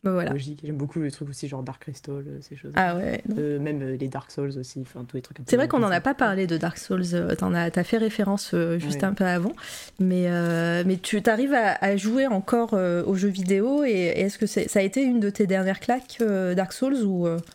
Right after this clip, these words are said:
Speaker 1: ça fait quand même cer-, un certain temps ?
Speaker 2: Oui, alors j'ai joué assez tardivement au final. En fait,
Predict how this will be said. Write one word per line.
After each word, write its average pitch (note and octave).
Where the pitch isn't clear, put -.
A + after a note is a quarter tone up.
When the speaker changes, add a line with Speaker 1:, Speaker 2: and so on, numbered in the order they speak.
Speaker 1:
ça -
fait E3+
quand -
même F3
cer-, E3+
un F3
certain E3+
temps ? G3
Speaker 2:
Oui, F3+
alors C#3
j'ai C#3+
joué D3
assez C#3+
tardivement D3
au F3
final. F#3
En D#3
fait, A#3